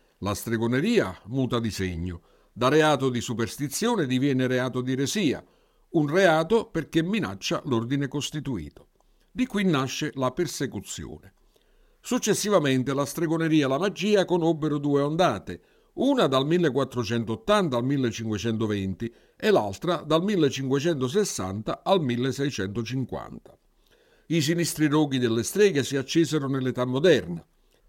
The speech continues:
La vicenda di Maria Marmora viene fatta risalire al Seicento, il secolo della Santa Inquisizione, quando il castello di Polla era passato dai Sanseverino ai Villano e da questi al duca di Siano, Ettore Capecelatro.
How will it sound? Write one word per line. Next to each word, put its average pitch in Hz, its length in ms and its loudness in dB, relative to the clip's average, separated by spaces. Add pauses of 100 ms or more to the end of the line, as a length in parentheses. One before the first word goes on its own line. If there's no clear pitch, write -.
(100)
La 156 120 4
vicenda 254 360 2
di 147 100 2
Maria 131 220 2
Marmora 117 540 -2 (180)
viene 196 260 4
fatta 190 300 0
risalire 151 420 0
al 123 100 0
Seicento, 101 760 -4 (260)
il 202 140 -4
secolo 175 460 4
della 156 260 2
Santa 135 380 -4
Inquisizione, 117 960 -2 (260)
quando 180 260 4
il 143 80 0
castello 170 480 2
di 127 160 -2
Polla 110 400 -2
era 143 160 -4
passato 139 580 -2
dai 107 220 -4
Sanseverino 131 840 -2
ai 131 200 -2
Villano 110 600 -4 (220)
e 180 140 -2
da 220 140 2
questi 151 560 -4
al 180 180 4
duca 143 240 2
di 131 140 -4
Siano, 107 640 -2
Ettore 175 480 -2
Capecelatro. 123 880 -6